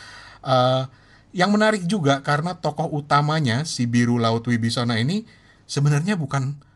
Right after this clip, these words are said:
tokoh penting dalam pergerakan mahasiswa. Yang penting itu malah teman-temannya. Tapi kenapa dilihat dari sudut pandang dia yang, yang nggak terlalu penting? Itu menarik. Eh,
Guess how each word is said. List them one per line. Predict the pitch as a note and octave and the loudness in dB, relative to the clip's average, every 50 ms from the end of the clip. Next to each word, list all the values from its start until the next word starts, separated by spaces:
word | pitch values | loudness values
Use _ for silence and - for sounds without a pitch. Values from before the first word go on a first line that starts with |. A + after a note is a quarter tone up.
| _ _ _ _ | _ _ _ _
tokoh | - C#3 C#3+ C#3+ C#3 C#3+ | -8 -6 -4 -4 -6 -4
penting | G3 G#3 G#3 - F3 D3+ C#3+ B2 C3 C#3+ D3 - - _ _ _ _ | -4 -4 -4 -2 0 0 0 0 -2 -4 -6 -10 -14 _ _ _ _
dalam | - A2+ A2 A#2+ B2 | -4 -2 -2 0 0
pergerakan | B2 B2 A2+ A#2 A#2 A2 - B2+ A#2+ | -2 -4 -2 -2 -2 -2 -2 -2 -2
mahasiswa. | A2+ A2 A2 G#2+ - - A2+ - - G#2 F#2 E2+ - - _ _ _ _ | -2 -2 -2 -4 -4 -6 -6 -6 -6 -8 -8 -10 -10 -14 _ _ _ _
Yang | - C#3 C3+ C3+ | -6 -4 -2 -2
penting | D3 C#3+ C#3+ D#3 D3 D3 | -2 -2 -2 -2 -2 -2
itu | C#3+ G#3 G#3 G3 - - - _ _ | -2 -2 -4 -6 -8 -14 -20 _ _
malah | - C3+ C3 C#3 D3 | -2 0 0 0 0
teman-temannya. | C#3+ - D#3+ C3+ C3 B2+ B2+ C3 C3+ C#3 D3 C#3+ | -2 -2 0 0 0 0 0 0 0 2 2 2
Tapi | C3+ C#3 C3+ - | 2 0 0 0
kenapa | E3 E3 D#3 E3 E3+ F#3 E3+ | 0 0 2 2 2 2 2
dilihat | C#3+ B2 B2+ C3+ B2 | 2 4 4 4 2
dari | A2+ A#2 A#2 | 2 2 0
sudut | A#2 - A#2 A#2+ A#2 | 0 0 -2 -2 -2
pandang | - A#2 B2 A#2 A#2+ A#2 A2 G#2+ | 0 0 2 2 2 2 2 2
dia | A2+ B2 B2 A#2 | 2 2 2 2
yang, | A2 G#2 G2+ G2 G#2+ - - - - - - - - | 2 0 -2 -4 -6 -8 -10 -16 -20 -20 -20 -12 -6
yang | - G#2+ G#2 | -4 -2 -2
nggak | G#2 G2+ G#2 G#2+ | -2 -2 -2 0
terlalu | G#2+ G2+ G2+ G#2+ G#2 A2 | 0 0 0 0 -2 -2
penting? | A2 A2 A2 - G2 F#2+ | -4 -2 -2 -2 -2 -2
Itu | G#2 A2 - C#3 | -4 -2 0 2
menarik. | C3 A#2+ A2 G#2+ A2+ G#2 - - - - - - - - - - - - | 4 4 4 4 2 -2 -6 -10 -20 -20 -20 -20 -20 -20 -20 -20 -16 -8
Eh, | G#2+ G#2 G#2 G2+ G2+ G2+ G2+ G2 G2 F#2+ F#2+ F#2+ | -4 -4 -2 0 0 0 -2 -2 -2 -2 -2 -4